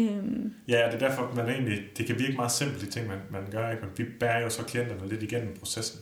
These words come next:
Speaker 2: kan man
Speaker 1: Mm.
Speaker 2: sige, ikke? Fordi en ting er at få brudt forhindringerne ned, når de er her, så skal man så ud og prøve det af, ikke?
Speaker 1: Jo.
Speaker 2: Og når man kan se, at man kan spise de ting, man har lyst til, øh,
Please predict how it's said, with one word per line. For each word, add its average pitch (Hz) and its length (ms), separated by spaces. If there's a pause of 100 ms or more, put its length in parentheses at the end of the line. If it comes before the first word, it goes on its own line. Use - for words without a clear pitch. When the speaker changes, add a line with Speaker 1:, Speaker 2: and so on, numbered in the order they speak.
(100)
Speaker 2:
kan - 100
man 240 100
Speaker 1:
Mm. 240 120
Speaker 2:
sige, 214 180
ikke? 214 140
Fordi 107 220
en 123 180
ting 110 220
er 110 100
at 101 140
få - 140 (220)
brudt 104 140
forhindringerne 107 500
ned, 113 140
når 95 80
de 90 120
er 123 80
her, 135 180
så - 120
skal - 140
man 107 80
så 110 80
ud 107 80
og - 100
prøve 98 240
det 98 60
af, 120 220
ikke? 147 220 (120)
Speaker 1:
Jo. 233 140 (280)
Speaker 2:
Og 104 120
når 98 100
man 90 140
kan 98 100
se, 190 340 (140)
at 104 160
man 90 180
kan 90 140
spise 139 420
de - 60
ting, 123 300
man 95 100
har 92 100
lyst 117 260
til, 101 140 (840)
øh, 90 540